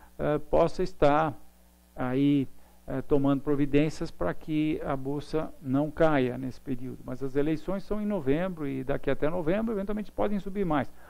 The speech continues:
Ou não, porque o mercado é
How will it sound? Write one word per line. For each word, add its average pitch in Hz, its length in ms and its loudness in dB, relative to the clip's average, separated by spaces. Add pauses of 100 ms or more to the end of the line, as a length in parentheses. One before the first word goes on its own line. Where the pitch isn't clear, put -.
(140)
Ou 254 220 6
não, 196 380 6 (260)
porque - 220 -2
o 196 40 4
mercado 202 720 0 (280)
é 143 440 -2